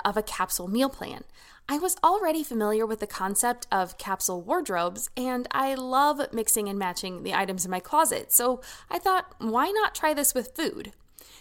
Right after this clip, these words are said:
We were also living in Germany at the time, and because we didn't have a car, I had to carry our groceries home a few blocks and up three <laughs> flights of stairs. Yes, three flights of stairs, no elevator, and it got to be a lot. But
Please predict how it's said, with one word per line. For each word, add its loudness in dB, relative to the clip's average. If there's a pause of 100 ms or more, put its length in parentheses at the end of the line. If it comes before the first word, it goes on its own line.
(180)
We 4
were 0
also 4
living 2
in 2
Germany 0
at -10
the -6
time, -4
and 0
because 0
we 0
didn't 0
have -2
a -6
car, -4
I 4
had 0
to -4
carry -2
our 2
groceries -2
home 0
a -6
few -6
blocks 0
and -4
up 0 (340)
three 0
<laughs> -
flights -2
of 0
stairs. 0 (640)
Yes, -2 (220)
three 4
flights 2
of 0
stairs, -2 (120)
no 4
elevator, -2 (540)
and -2
it -4
got 2
to -2
be -4
a -2
lot. -2 (680)
But 0